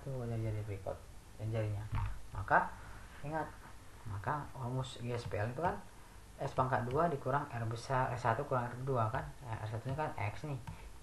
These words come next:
R dua nya kan tujuh X. Maka dua puluh empat pangkat dua sama dengan tiga puluh E kuadrat dikurang, E kali kurang X kurang tujuh X pangkat dua. Jadi lima ratus tujuh puluh enam, sembilan ratus, jadi tiga puluh enam X pangkat dua. Kenapa? Karena X kurang tujuh X kan minus enam X pangkat dua nih.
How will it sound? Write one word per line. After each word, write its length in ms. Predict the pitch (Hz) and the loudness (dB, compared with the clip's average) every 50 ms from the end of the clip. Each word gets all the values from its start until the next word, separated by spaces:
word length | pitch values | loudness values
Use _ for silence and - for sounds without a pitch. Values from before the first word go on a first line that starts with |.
| - 120 | -8 -6
R 40 | 117 113 | -2 0
dua 160 | 117 117 123 | 2 2 2
nya 40 | 131 | 2
kan 100 | 156 156 139 123 | 0 -2 -2 -2
tujuh 180 | 117 113 - - - - - - | -2 -2 -4 -4 -6 -8 -10 -10
X. 240 | - - - - - - - - - - - - - - | -12 -12 -10 -8 -8 -8 -8 -10 -10 -10 -10 -10 -8 -8
Maka 480 | - 113 113 - - - 160 196 220 - - - - - - - - - - - - - | -8 -8 -8 2 8 10 10 10 10 8 4 -4 -10 -12 -12 -12 -12 -12 -14 -14 -14 -6
dua 120 | - 127 117 | -6 -4 -2
puluh 160 | 113 117 110 110 | 0 2 0 4
empat 240 | - 156 151 - - | 4 4 4 4 2
pangkat 240 | 127 131 127 123 | 0 0 0 -2
dua 80 | 143 139 | -2 -2
sama 180 | 135 120 127 135 | -2 -2 -2 -2
dengan 100 | 135 - | -2 0
tiga 120 | 120 113 110 - | 0 0 -2 -2
puluh 260 | - 113 113 117 - | -2 -2 -2 0 0
E 140 | - 110 107 - - | 0 0 -2 -2 -2
kuadrat 300 | - 117 117 139 135 143 | -2 0 0 0 -2 -2
dikurang, 360 | 123 113 - 131 135 143 - - - - - - - - | -4 -4 -2 -2 -2 0 -2 -4 -6 -10 -12 -10 -4 -2
E 80 | 123 123 117 | -2 -2 0
kali 280 | 117 123 131 151 160 156 - | 2 2 2 2 0 -2 0
kurang 260 | - 139 143 151 147 131 | 6 8 8 8 8 6
X 220 | 139 131 - - - | 0 -2 -2 -4 -2
kurang 320 | - - 123 120 127 127 127 - - | 0 2 4 6 4 4 2 0 -2
tujuh 240 | 127 127 - - 113 | -4 -2 0 0 0
X 80 | - - | 0 0
pangkat 240 | 113 110 110 110 110 | 0 2 2 0 0
dua. 100 | 101 98 104 | 0 -2 0
Jadi 180 | 104 110 143 156 160 165 147 | 0 0 -2 -2 -4 -4 -4
lima 220 | 123 113 110 113 | -2 0 0 0
ratus 160 | 110 - - | 0 -2 -4
tujuh 80 | 113 110 | -4 -4
puluh 140 | - 117 123 | -4 0 2
enam, 120 | 139 160 190 202 - - - - - - - - - | 4 2 2 0 -4 -8 -10 -10 -10 -12 -12 -6 -2
sembilan 180 | 135 131 123 | 2 2 4
ratus, 240 | 113 113 113 123 - 143 135 | 4 4 4 4 2 0 0
jadi 100 | 139 165 165 | 0 0 -2
tiga 120 | - 139 131 | -2 -2 -2
puluh 80 | 127 131 | 0 0
enam 120 | 139 135 143 | 0 0 0
X 140 | 143 135 - - - | -2 -2 -4 -6 -4
pangkat 220 | - 135 135 135 139 | -4 -2 -2 -2 -2
dua. 100 | 143 139 | -4 -2
Kenapa? 240 | 156 165 160 - - 127 - | 0 0 0 2 0 0 0
Karena 240 | 131 139 151 147 127 - | 0 0 0 0 -2 -2
X 260 | - 120 - - - | -4 -4 -6 -6 -4
kurang 240 | - 127 120 127 131 | -2 -2 -2 -2 -2
tujuh 140 | 127 127 139 | -4 -4 -4
X 80 | - - | -2 -2
kan 160 | 180 180 175 | -2 0 0
minus 240 | 143 135 131 135 - | 0 -2 -2 -2 -2
enam 160 | 127 127 123 120 | -2 -2 -2 -2
X 240 | 123 127 123 - - - | -2 -2 -2 -2 -4 -4
pangkat 240 | 127 127 127 120 | 0 0 0 2
dua 220 | 151 147 120 104 98 | 2 4 2 2 2
nih. 120 | 95 98 | -2 -4